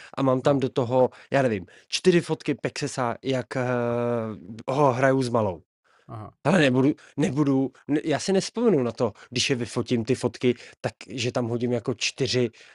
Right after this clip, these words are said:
Speaker 1: čtyři fotky do nějakého sdíleného alba. Jak to sdílený album pojmenuju? Jako rodina?
Speaker 2: Hele, dobře, já se zeptám takhle. Kolik máte vy dva, eh, když pomineme sdílená alba, kolik máte alb ve své galerii?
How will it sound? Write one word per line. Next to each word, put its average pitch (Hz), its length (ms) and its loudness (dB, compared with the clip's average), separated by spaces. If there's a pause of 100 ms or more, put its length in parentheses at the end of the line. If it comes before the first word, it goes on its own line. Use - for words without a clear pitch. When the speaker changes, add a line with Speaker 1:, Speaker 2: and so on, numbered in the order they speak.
Speaker 1:
čtyři 127 320 4
fotky 127 320 0
do 120 120 2
nějakého 120 380 2
sdíleného 120 600 2
alba. 107 280 0 (220)
Jak 123 120 0
to 139 140 -2
sdílený 120 440 2
album 117 300 2
pojmenuju? 120 500 2 (320)
Jako 127 260 2
rodina? 123 440 4 (600)
Speaker 2:
Hele, 170 320 0
dobře, 151 440 -4
já 143 100 -2
se 170 120 -8
zeptám 175 220 -6
takhle. 143 400 -4
Kolik 185 260 -2
máte 165 760 -4 (160)
vy 139 240 -6
dva, 127 600 -4
eh, 120 340 -8
když 131 220 -12
pomineme 147 440 -10
sdílená 127 440 -8
alba, 117 580 -8 (520)
kolik 170 240 -4
máte 165 400 -2 (120)
alb 143 280 -4
ve 123 200 -10
své 139 300 -8
galerii? 110 560 -6